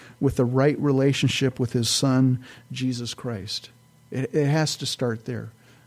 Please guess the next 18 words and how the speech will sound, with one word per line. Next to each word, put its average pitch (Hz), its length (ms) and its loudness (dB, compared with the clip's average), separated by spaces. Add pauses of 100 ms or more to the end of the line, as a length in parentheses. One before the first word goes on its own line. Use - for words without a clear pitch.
(100)
You, 139 360 0
you're 156 340 0
not 156 160 2
gonna 143 140 2
be 135 100 4
blessed 135 400 0
until 123 320 -2
you 127 140 0
surrender 123 400 -4
your 117 160 -4
life 117 240 -8
to 120 80 -14
the 113 100 -12
Lord. 117 340 -8 (2250)
You 143 100 6
know, 139 120 8
I 156 80 8
wonder 139 440 6